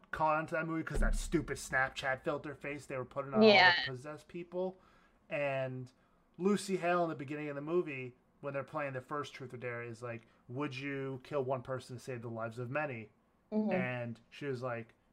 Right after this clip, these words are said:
Speaker 1: "Yeah, of course. Like, I would let my friends die to make sure that the entire rest of the world
Speaker 2: Like
Speaker 1: would
Speaker 2: the
Speaker 1: live."
Speaker 2: world, yeah.
Speaker 1: Right. And then the whole movie plays out being possessed by this Truth or Dare demon. And at the end of it,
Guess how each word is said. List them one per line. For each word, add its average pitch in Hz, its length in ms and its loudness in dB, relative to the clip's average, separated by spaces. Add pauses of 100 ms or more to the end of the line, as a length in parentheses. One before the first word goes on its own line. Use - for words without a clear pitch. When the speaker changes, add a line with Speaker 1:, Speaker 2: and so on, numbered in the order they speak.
(220)
Speaker 1:
"Yeah, 240 180 8
of - 100 2
course. 214 360 2
Like, 127 300 -4
I 139 100 4
would 147 180 0
let 139 340 0
my 123 200 -2
friends 165 280 -2
die 120 340 -4 (320)
to 123 240 -8 (360)
make 127 200 -6
sure 123 180 -8
that 113 280 -4 (260)
the 127 80 -6
entire 123 280 -4
rest 123 220 -4
of 160 60 -2
the 151 40 -2
world 190 160 2
Speaker 2:
Like 165 60 0
Speaker 1:
would - 100 -4
Speaker 2:
the 151 80 0
Speaker 1:
live." 165 120 -4
Speaker 2:
world, 170 520 6
yeah. 185 400 4
Speaker 1:
Right. 147 280 4
And 175 100 0
then 180 80 4
the 185 100 8
whole 226 180 2
movie 220 240 4
plays 147 300 -4
out 139 340 0
being 151 200 -2
possessed 135 420 -4
by 131 160 0
this 127 160 -6
Truth - 280 -4
or 135 80 0
Dare 151 220 -4
demon. 120 380 -6 (320)
And 143 200 0
at 151 200 2
the 160 160 0
end 214 240 6
of 143 160 6
it, 131 240 2